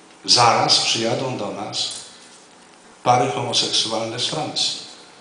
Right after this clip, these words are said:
gdzie uznane jest prawo do małżeństwa dla każdego. Można sobie wyobrazić różne konfiguracje i to zawsze może być małżeństwem.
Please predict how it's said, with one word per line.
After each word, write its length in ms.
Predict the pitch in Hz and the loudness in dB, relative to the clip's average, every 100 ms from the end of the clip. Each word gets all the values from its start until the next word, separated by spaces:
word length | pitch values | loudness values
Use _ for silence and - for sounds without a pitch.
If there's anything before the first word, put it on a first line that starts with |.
| - - - - | -20 -20 -20 -8
gdzie 200 | 107 127 | 0 2
uznane 540 | 131 123 127 139 160 156 | 2 2 4 4 4 4
jest 220 | - - | 2 4
prawo 260 | 139 160 | 2 2
do 120 | 156 143 | 2 2
małżeństwa 600 | 131 127 151 - - 156 | 0 0 0 0 2 0
dla 180 | 135 | 0
każdego. 580 | 139 165 160 277 - - - - - - - - - - - - - - - - - - - - - - | 0 2 4 6 4 2 -2 -8 -14 -18 -20 -20 -20 -20 -20 -20 -20 -20 -20 -20 -20 -20 -20 -20 -20 -10
Można 260 | 107 107 113 | -6 -4 -4
sobie 240 | 107 113 | -4 -6
wyobrazić 600 | 110 107 110 113 113 - | -8 -6 0 0 2 -2
różne 240 | 123 101 92 | -4 -6 -8
konfiguracje 840 | 87 87 - 101 101 101 - 78 | -10 -10 -8 -8 -8 -2 0 0
i 20 | |
to 180 | - - | -4 -4
zawsze 300 | 113 117 127 | -2 -2 -4
może 320 | 120 120 117 | -4 -8 -8
być 120 | 123 | -10
małżeństwem. 640 | 135 131 151 - - - | -10 -8 -8 -4 -6 -6